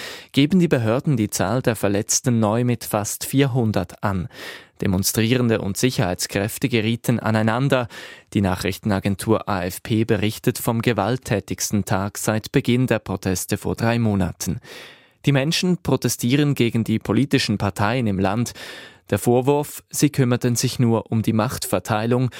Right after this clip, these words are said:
und nicht um die Lebensumstände der Menschen.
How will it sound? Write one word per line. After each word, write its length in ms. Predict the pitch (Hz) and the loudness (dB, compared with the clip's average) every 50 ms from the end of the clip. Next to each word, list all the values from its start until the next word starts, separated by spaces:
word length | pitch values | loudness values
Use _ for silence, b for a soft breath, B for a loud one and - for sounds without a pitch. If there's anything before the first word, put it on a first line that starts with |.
| B B B B B | B B B B B
und 200 | B 208 165 - | B 2 2 4
nicht 340 | 143 135 117 - - - - | 4 2 2 0 -4 -6 -2
um 140 | 117 113 110 | 0 0 2
die 80 | 110 | 2
Lebensumstände 1000 | 113 113 131 139 139 151 123 107 - 90 87 - - - 95 85 90 - 92 87 90 - | 4 4 4 2 2 0 0 0 0 -2 -2 -2 -2 -2 0 -2 0 -2 -2 -2 -2 0
der 80 | - 127 | 0 2
Menschen. 500 | 123 117 107 104 98 - - 92 - - | 2 2 0 0 -2 -2 -4 -6 -8 -10